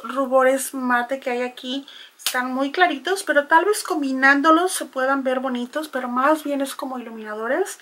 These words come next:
y se ven muy bonitos. Este de aquí definitivamente no creo que pueda utilizarlo como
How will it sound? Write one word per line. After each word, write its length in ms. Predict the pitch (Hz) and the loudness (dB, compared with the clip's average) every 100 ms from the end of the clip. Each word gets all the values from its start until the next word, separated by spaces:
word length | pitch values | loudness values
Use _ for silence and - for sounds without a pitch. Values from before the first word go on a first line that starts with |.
| - - - - | -18 -20 -20 -16
y 80 | 247 | -10
se 140 | 254 | -6
ven 160 | 247 240 | -6 -4
muy 240 | 254 285 | -2 -2
bonitos. 520 | 277 254 254 226 - - - - - | -4 -4 -6 -8 -10 -12 -18 -20 -6
Este 280 | 277 285 - | -2 0 2
de 80 | 403 | 6
aquí 360 | 311 - 302 | 6 4 0
definitivamente 920 | 311 277 247 240 247 254 262 254 247 262 | 2 2 -2 -6 -2 0 0 0 2 2
no 240 | 254 247 | 2 -2
creo 460 | - 254 247 277 302 | -2 0 4 6 4
que 100 | 294 | 0
pueda 300 | - 254 254 | -4 -4 -4
utilizarlo 680 | 254 240 240 262 247 269 | -6 -10 -4 0 2 0
como 480 | 262 262 262 269 277 | 0 -2 0 -2 -4